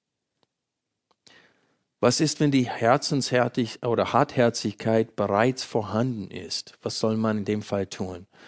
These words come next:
Wohl erstens sollte man Buße tun, denn du hast ganz gewiss gegen Römer zwölf gehandelt und gelebt. Weil wenn du nach Römer zwölf leben würdest,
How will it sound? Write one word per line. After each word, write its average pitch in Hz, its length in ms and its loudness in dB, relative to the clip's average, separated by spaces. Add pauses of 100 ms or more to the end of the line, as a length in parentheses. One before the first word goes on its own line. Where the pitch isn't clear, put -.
(300)
Wohl - 100 2
erstens 131 520 0
sollte 120 280 0
man 120 240 0
Buße 110 340 -4
tun, 92 420 -12 (600)
denn 104 140 0
du 107 160 0
hast - 340 -2
ganz 143 380 0
gewiss 113 500 0
gegen 107 500 0
Römer 101 300 -2
zwölf - 580 -6 (640)
gehandelt 92 540 -6
und 104 160 -10
gelebt. 85 460 -12 (960)
Weil 95 180 0
wenn 123 240 4
du 127 360 2
nach 113 300 -4
Römer 113 360 0
zwölf 170 460 2
leben 127 600 -2
würdest, 135 720 4